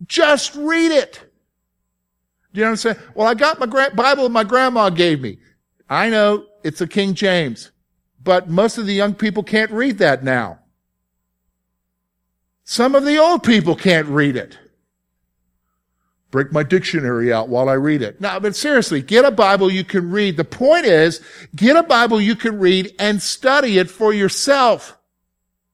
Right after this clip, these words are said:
Go back over it. Get a Bible reading plan in the back. We got Bibles here. You want a study Bible?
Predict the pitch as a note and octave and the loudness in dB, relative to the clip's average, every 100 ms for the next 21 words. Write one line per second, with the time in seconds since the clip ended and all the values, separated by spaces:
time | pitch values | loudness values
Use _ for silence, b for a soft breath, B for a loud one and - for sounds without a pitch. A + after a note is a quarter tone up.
0 | _ _ _ _ _ _ _ _ _ _ | _ _ _ _ _ _ _ _ _ _
1 | _ G#3 A#3+ C#4 C4+ - B3 C4+ G#3 E3+ | _ 0 2 4 2 6 6 6 2 0
2 | A2 - _ _ _ _ _ _ _ _ | 0 -8 _ _ _ _ _ _ _ _
3 | _ _ _ _ _ _ - A3 A3+ A#3+ | _ _ _ _ _ _ 0 2 4 4
4 | C4 C4 B3 C4 C4 G#3 G3 G3+ F#3+ F#3 | 4 4 2 0 0 -2 -2 -2 0 -2
5 | F3 A3 A3 E3 - - - A3+ A#3+ C4+ | -2 -2 0 -2 -6 -20 -6 -4 2 2
6 | A#3 A3+ G3+ F3 D3 D#3+ F#3 A#3+ A3+ C4 | 2 2 2 0 -2 -2 0 -2 -2 0
7 | B3+ C4 B3+ C4+ C#4 D4 - | 0 0 0 0 -2 -4 -8